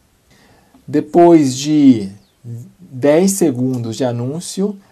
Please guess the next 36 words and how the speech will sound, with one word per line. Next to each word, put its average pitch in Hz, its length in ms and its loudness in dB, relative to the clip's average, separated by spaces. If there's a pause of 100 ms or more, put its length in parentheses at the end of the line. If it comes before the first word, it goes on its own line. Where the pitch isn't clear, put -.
ainda 139 380 -6
tem 151 320 -6
vinte 170 300 -4
e - 40 -8
sete 165 400 -2
por 196 200 -10
cento. 135 580 -8
Geralmente 120 640 -10
é 156 80 -4
vinte, 135 420 -10
no 107 120 -8
árabe 123 300 -6
é - 20 -4
vinte 127 260 -10
por 117 140 -14
cento, 98 260 -12
aqui 117 140 -14
já 123 160 -6
é - 20 -6
vinte 135 220 -10
e - 20 -14
sete, 117 300 -10
ou - 60 -20
seja, 107 200 -12
quase 131 300 -8
um 147 80 -16
terço 151 560 -4 (340)
das 127 140 -14
pessoas 143 360 -4
ainda 143 220 -6
estão 135 220 -8
assistindo 139 640 -12 (300)
depois 131 320 -6
de 135 100 -8
dez 123 280 -6
segundos. 127 800 -10